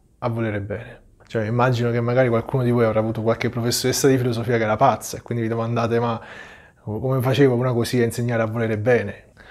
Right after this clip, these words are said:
Magari qualcun altro ha avuto un insegnante crudele che si divertiva a torturare gli alunni, che voleva tutte le cose a memoria dal libro.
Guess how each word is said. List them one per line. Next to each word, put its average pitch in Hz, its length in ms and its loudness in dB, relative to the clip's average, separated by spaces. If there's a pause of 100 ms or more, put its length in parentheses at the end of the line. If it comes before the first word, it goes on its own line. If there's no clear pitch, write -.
Magari 131 280 4
qualcun 131 320 2
altro 135 300 0
ha 123 60 0
avuto 120 440 0 (360)
un 110 120 -2
insegnante 131 680 2
crudele 127 520 4
che 117 80 0
si - 140 -6
divertiva 120 400 -2
a 120 60 0
torturare 139 480 4
gli 143 40 8
alunni, 127 500 0
che 117 80 -4
voleva 120 220 0
tutte 131 220 -4
le 139 100 2
cose 131 220 2
a 123 40 -2
memoria 123 340 0
dal 113 160 0
libro. 113 560 -4